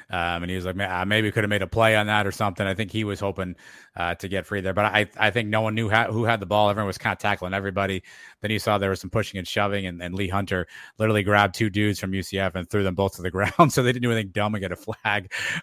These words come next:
um, which just shows you how large of a human being he is that he grabbed. I think it was Justin Hodges and maybe Corey Thornton, and grabbed them both by, like, the shoulder pads and, like, literally threw them to the ground. So,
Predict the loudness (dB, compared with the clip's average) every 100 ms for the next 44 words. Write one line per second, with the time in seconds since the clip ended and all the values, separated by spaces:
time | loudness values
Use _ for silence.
0 | -2 0 2 2 0 0 0 0 0 2
1 | 0 0 -2 -2 -2 -4 -4 -4 -4 -4
2 | -4 -4 -4 -4 -6 -10 -20 -20 -10 -6
3 | -4 0 0 0 -2 0 0 0 -2 -2
4 | -2 0 0 -2 -8 -8 -10 -14 _ _
5 | _ -10 -6 2 4 4 2 -2 -2 -2
6 | -2 2 2 2 0 0 0 -2 -2 -2
7 | -2 0 0 -2 -4 -6 -4 -2 0 -2
8 | -4 -6 -6 -8 -8 -4 -6 -8 -10